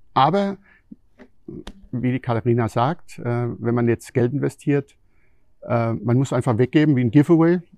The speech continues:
Ob's wiederkommt, nicht, pff, ist vollkommen egal, ja, weil wenn man in dieser Ebene lebt, kommt es eh, es kommt irgendwas. Und wenn's ein ganz anderer Weg ist und wenn, selbst wenn die vollkommene Pleite kommt für einen, dann ist es auch so,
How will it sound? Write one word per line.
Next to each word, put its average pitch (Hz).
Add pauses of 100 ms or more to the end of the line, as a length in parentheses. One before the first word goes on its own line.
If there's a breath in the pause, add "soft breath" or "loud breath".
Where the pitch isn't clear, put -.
Ob's -
wiederkommt, 147
nicht, 131
pff, - (920)
ist 127
vollkommen 139
egal, 123
ja, 120
weil 123
wenn 139
man 143
in 143
dieser 127
Ebene 123
lebt, 147
kommt 147
es -
eh, 160 (100)
es 131
kommt 156
irgendwas. 185 (600)
Und 135
wenn's 160
ein 170
ganz 170
anderer 156
Weg 143
ist 107
und 123
wenn, 147 (420 soft breath)
selbst 165
wenn 160
die 147
vollkommene 165
Pleite 175
kommt 156
für 156
einen, 117
dann 120
ist -
es -
auch 170
so, 113